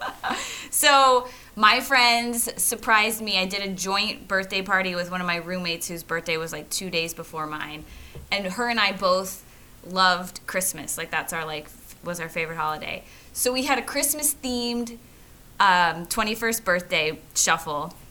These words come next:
So we pregame at someone's house. So we went to, like, some senior's house. We pregamed there. And then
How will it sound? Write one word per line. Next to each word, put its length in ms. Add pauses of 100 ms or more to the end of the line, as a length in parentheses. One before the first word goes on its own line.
(140)
So 300
we 300 (140)
pregame 420
at 100
someone's 300
house. 280
So 60
we 80
went 200
to, 80
like, 160
some 180
senior's 440
house. 300
We 80
pregamed 540
there. 400 (440)
And 240
then 520